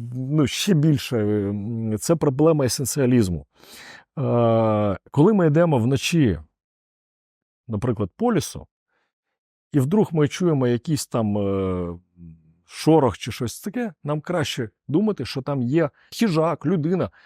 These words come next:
що там є у когось н-, намір, інтенція проти тебе щось зробити, щоб ти в-, ввімкнувся і захистився. І ти маєш дивитися на оточуючий світ, що в нього по відносно до тебе є інтенції.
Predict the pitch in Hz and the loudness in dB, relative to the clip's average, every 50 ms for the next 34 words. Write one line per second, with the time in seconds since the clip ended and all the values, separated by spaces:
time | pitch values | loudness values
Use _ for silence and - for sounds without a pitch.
0 | - _ _ - - 190 185 170 - - 214 220 220 185 156 147 190 214 202 170 | -20 _ _ -4 -2 -2 -2 -2 -2 0 0 2 2 2 0 0 2 2 2 2
1 | 139 - - 156 - - 226 165 151 147 - - - - _ _ _ 135 143 151 | 2 0 -2 -2 0 0 2 2 2 2 0 -2 -6 -12 _ _ _ -6 -6 -6
2 | - - 156 156 170 196 247 240 190 139 110 107 - - 151 139 - 180 190 220 | -6 -10 -6 0 2 2 2 2 2 0 0 -2 -2 -2 -2 -2 2 2 2 2
3 | 208 190 - - 151 107 90 - - - _ _ _ _ _ _ _ _ _ - | 2 0 -2 -2 -4 -4 -4 -6 -12 -20 _ _ _ _ _ _ _ _ _ 2
4 | 165 190 165 175 156 - 202 185 180 143 - - 175 147 135 139 151 156 170 160 | 2 4 2 2 0 2 2 2 2 0 0 0 0 0 2 2 2 2 2 2
5 | 139 - - - - 135 117 - - 180 160 113 - - - - - 156 139 143 | 2 0 -2 -4 -6 -6 -4 0 2 2 2 2 -2 -8 -20 -10 -6 0 2 2
6 | 156 156 - 185 208 208 180 - - 156 139 135 156 143 - 147 - - 147 - | 2 2 2 2 2 2 0 0 -2 -2 0 0 0 -2 -4 -6 -6 -4 -4 -4
7 | - - 104 - - 170 160 208 202 185 190 196 180 147 135 156 175 180 185 165 | -4 -6 -4 -2 -2 -2 0 0 0 0 2 2 2 2 0 0 0 0 0 0
8 | 156 143 - 170 160 160 160 160 - 185 170 - - 151 139 - - 147 - - | -2 -4 -4 -4 -2 0 0 0 0 -2 -2 -2 -4 -6 -6 -8 -10 -12 -12 -12
9 | - - - 220 247 269 - - - - - _ - - 170 165 196 233 214 160 | -12 -10 -2 0 0 0 0 -2 -10 -20 -20 _ -4 -2 0 2 4 4 4 4
10 | 156 147 - 151 156 165 185 175 156 - - 147 147 156 - 240 226 170 151 151 | 2 0 0 -2 -2 -2 0 -2 -2 -2 -2 -2 -2 0 0 0 0 0 0 0
11 | 180 190 185 180 - 175 131 101 90 - - 92 78 - | 0 -2 -2 0 2 2 2 2 0 -4 -8 -12 -12 -16